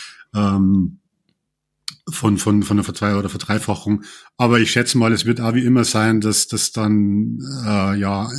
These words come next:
in der Spieleperformance wird nicht ganz so viel ankommen. Ich glaube, es wird ein großer Sprung schon, das denke ich auf alle Fälle. Vielleicht sehen wir wirklich von diesen einzelnen Modell-, von diesen einzelnen Serien, also was weiß ich, äh, dreißig achtzig auf vierzig achtzig, vielleicht sehen wir da wieder fünfzig, vielleicht sogar siebzig, achtzig Prozent, das könnte ich mir vorstellen.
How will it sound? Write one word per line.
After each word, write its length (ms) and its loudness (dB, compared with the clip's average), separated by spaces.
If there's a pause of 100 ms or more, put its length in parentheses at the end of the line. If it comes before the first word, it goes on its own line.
(120)
in 120 0
der 180 -4
Spieleperformance 800 0
wird 140 0
nicht 120 0
ganz 200 -4
so 60 -4
viel 140 -2
ankommen. 500 -8 (440)
Ich 100 -6
glaube, 220 2
es 100 -2
wird 140 2
ein 80 2
großer 340 2
Sprung 320 2
schon, 300 2
das 160 -2
denke 240 -4
ich 120 -4
auf 120 -6
alle 160 -4
Fälle. 420 -2 (440)
Vielleicht 240 0
sehen 200 2
wir 220 4
wirklich 300 0
von 120 0
diesen 200 0
einzelnen 480 2
Modell-, 420 0
von 120 -4
diesen 160 -2
einzelnen 260 -2
Serien, 280 2
also 220 0
was 120 -6
weiß 100 -6
ich, 200 -6
äh, 160 -8
dreißig 420 -4
achtzig 280 -4
auf 80 -4
vierzig 420 -4
achtzig, 380 -8 (420)
vielleicht 180 -6
sehen 140 4
wir 80 4
da 140 4
wieder 120 2
fünfzig, 580 0
vielleicht 280 -4
sogar 460 0
siebzig, 400 -4
achtzig 320 -12
Prozent, 360 -6
das 120 -4
könnte 220 -4
ich 40 -4
mir 80 -4
vorstellen. 480 -10